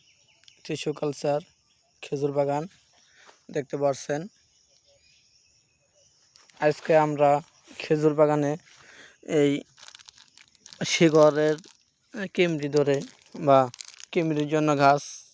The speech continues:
ই হয়, এই বাড়তে সমস্যা হয়,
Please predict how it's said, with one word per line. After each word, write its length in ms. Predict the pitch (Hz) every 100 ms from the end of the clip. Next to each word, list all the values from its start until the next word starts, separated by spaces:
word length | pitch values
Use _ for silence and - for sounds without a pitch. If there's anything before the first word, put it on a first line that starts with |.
| _ _ _ _ _ _ _ _ -
ই 120 | 160 139
হয়, 220 | 139 139 - -
এই 100 | 139 139 - - _ 214 147
বাড়তে 280 | 143 143 147 -
সমস্যা 360 | 143 135 139 131
হয়, 160 | 135